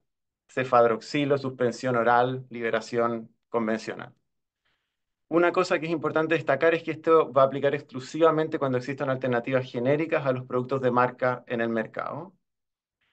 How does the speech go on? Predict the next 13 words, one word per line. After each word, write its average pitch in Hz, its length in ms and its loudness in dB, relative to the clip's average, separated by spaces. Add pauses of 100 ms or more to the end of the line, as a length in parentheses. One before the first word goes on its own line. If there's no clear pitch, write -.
(340)
eh, 117 460 6
que 127 80 -6
es 131 40 0
un 131 100 0
punto 135 240 0
al 127 80 2
que 127 100 -2
voy 120 100 4
a 123 60 6
volver 117 320 4
más 120 160 0
adelante 101 320 -4
también. 95 640 -12